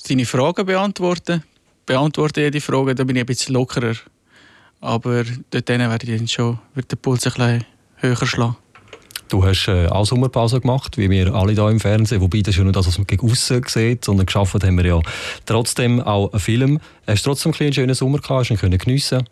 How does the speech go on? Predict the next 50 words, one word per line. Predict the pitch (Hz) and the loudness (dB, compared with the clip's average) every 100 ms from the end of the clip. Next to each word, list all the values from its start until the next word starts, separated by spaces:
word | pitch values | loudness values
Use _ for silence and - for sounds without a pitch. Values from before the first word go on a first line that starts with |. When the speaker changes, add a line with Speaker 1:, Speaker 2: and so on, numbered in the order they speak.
| _ _ _ _ - | _ _ _ _ -4
Speaker 1:
Ja, | 117 131 | 0 0
das | 127 | -2
Wetter | 131 143 139 | -4 -2 0
hat | 127 | 0
mitgespielt. | 147 - - 139 | 0 -2 -2 -2
Ich | 123 | 0
bin | 131 | 0
mit | 123 | 0
der | 127 | -2
Familie | - 127 135 139 | 0 2 2 2
draussen | 131 131 - | 0 -2 -2
gewesen, | - 131 | -4 -4
ich | |
bin | - 127 | -2 -2
go | 120 | 0
wandern, | 117 120 127 127 123 127 120 - | 2 2 2 2 2 0 -2 -6
ich | - | -4
bin | 131 123 | -2 -2
viel | 147 139 | -2 0
mit | 139 | 0
der | - | -2
Partnerin | - 123 123 135 127 | 0 0 0 0 2
unternommen. | 127 - 135 127 135 - - - - - - - | 0 0 0 2 0 -2 -14 -20 -20 -20 -20 -6
Aber | 131 127 | -2 0
so | 135 | 0
richtig | 131 151 - 143 | 0 -2 -4 -2
halt | 139 123 - - _ | -2 -2 -8 -18 _
drei, | - 156 | -2 -2
vier | - 151 135 | 0 -2 -2
Tage | - 143 143 131 | -2 -2 -2 -4
am | 120 | -6
Stück, | - 143 - - - | -2 -2 -2 -14 -12
das | 117 | -10
hat's | 95 - | -8 -6
nicht | 113 110 | -6 -4
gegeben. | 110 113 - _ | -4 -4 -8 _
Das | 131 - | -6 -2
kommt | 135 127 | -2 0
erst | 110 113 - | -2 -2 -2
noch. | 120 - _ _ _ _ _ - | -6 -6 _ _ _ _ _ -4
Speaker 2:
Ja, | 87 | -2
kaum | 120 - 107 | -2 0 2
angefangen, | 98 104 101 98 98 98 | 0 0 0 2 2 2
schon | 95 95 | 2 0
in | |
Ferien. | 90 90 85 82 82 - _ | 2 2 2 0 -2 -8 _
So | - 98 | -4 -2
in | 90 | 2
dem | 90 | 0
Stil. | 90 90 82 | 0 -2 -2